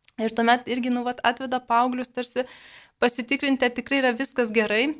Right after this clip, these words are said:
arba sulaukt, nu, tam tikrų rekomendacijų, e, kai, kaip galima būtų su jais bendrauti. Bet tikrai kartais tai būna, e, kad, e, tėvai, em, atveda paauglius, nu, jau su tam tikrom problemom.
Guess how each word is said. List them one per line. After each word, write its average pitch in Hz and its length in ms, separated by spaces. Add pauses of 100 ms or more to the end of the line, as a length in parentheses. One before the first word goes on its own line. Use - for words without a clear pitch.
(140)
arba 226 160
sulaukt, 240 480
nu, 240 80
tam 240 160
tikrų 262 320
rekomendacijų, 269 800 (260)
e, 240 140 (100)
kai, 254 160
kaip 247 240
galima 247 320
būtų 254 240
su - 160
jais 247 160
bendrauti. 247 560 (560)
Bet 254 200
tikrai 269 280
kartais 277 320
tai 269 160
būna, 285 500 (160)
e, 247 140
kad, 247 300 (180)
e, 240 200
tėvai, 254 560
em, 226 340
atveda 247 460
paauglius, 247 580
nu, 254 100
jau 262 160
su 247 120
tam 247 240
tikrom 240 320
problemom. 208 600